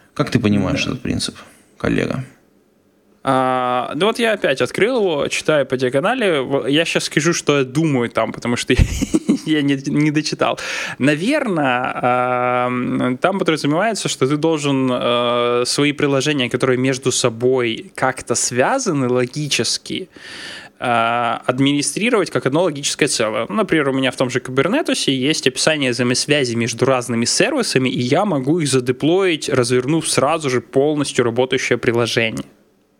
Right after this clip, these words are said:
Speaker 2: А, если ты понимаешь, о чём я. То есть я могу поднять базу данных, я могу поднять, э, фронтенд, я могу поднять бэкенд. При этом у меня есть описанные данные, я сразу же разворачиваю всю,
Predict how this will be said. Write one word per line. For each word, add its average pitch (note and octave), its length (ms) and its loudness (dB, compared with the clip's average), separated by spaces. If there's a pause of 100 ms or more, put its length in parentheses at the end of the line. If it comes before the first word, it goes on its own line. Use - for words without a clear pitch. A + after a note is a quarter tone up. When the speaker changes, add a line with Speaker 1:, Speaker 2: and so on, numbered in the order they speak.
(840)
Speaker 2:
А, - 800 -2
если C3 280 0
ты B2+ 40 -2
понимаешь, C3 320 0
о - 40 -2
чём A#2+ 160 0
я. A#2 60 -4
То A2+ 100 -2
есть A#2 100 -2
я B2+ 60 2
могу B2 160 2
поднять A#2+ 280 -2
базу A#2 220 -2
данных, A#3 340 0
я C#3 60 2
могу B2 160 -2
поднять, A#2 420 0
э, A#2+ 200 2
фронтенд, G#3+ 500 0
я D#3 60 0
могу C#3 200 0
поднять C3+ 320 0
бэкенд. A#2+ 540 -2
При B2 140 0
этом B2 180 0
у B2+ 40 0
меня B2+ 160 2
есть A#2+ 180 -4
описанные B2 440 0
данные, G#3+ 420 0
я C3 80 2
сразу E3 320 -2
же C3 120 0
разворачиваю B2 640 0
всю, B2+ 1120 0